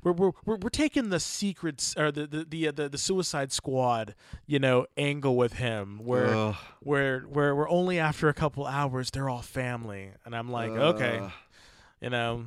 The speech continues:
Speaker 1: But again, I can't wait. And I think it's gonna be a fun book. I can't wait for Teen Titans. And again, I am a fan of John Boy Myers' art. I know some people aren't.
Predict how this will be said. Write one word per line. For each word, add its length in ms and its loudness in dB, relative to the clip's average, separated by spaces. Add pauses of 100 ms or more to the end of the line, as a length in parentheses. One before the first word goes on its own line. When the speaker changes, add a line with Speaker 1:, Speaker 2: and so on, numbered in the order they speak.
(440)
Speaker 1:
But 200 6
again, 220 4
I 120 -2
can't 240 0
wait. 180 -2 (300)
And 100 -2
I 40 2
think 180 0
it's 100 -6
gonna 200 0
be 100 4
a 60 2
fun 260 -2
book. 340 -2
I 100 -2
can't 220 -2
wait 120 0
for 100 -8
Teen 200 -6
Titans. 460 -2
And 80 -2
again, 240 2
I 160 0
am 120 0
a 60 2
fan 400 0
of 260 0
John 260 -4
Boy 200 0
Myers' 520 -6
art. 280 2
I 40 -6
know 100 -2
some 160 -4
people 220 -8
aren't. 340 -2